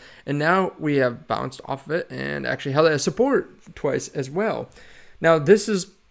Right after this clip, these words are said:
pretty bullish on a technical level. That being said, we still continue to see dominance,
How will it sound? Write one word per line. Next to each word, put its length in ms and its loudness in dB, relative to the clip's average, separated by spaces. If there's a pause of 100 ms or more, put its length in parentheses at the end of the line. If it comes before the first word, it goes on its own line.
pretty 200 0
bullish 560 -2 (240)
on 280 -2
a 60 -2
technical 500 -4
level. 520 -4
That 180 -2
being 240 -6
said, 480 2
we 220 -2
still 320 0
continue 540 -4
to 120 -4
see 340 -4
dominance, 760 -2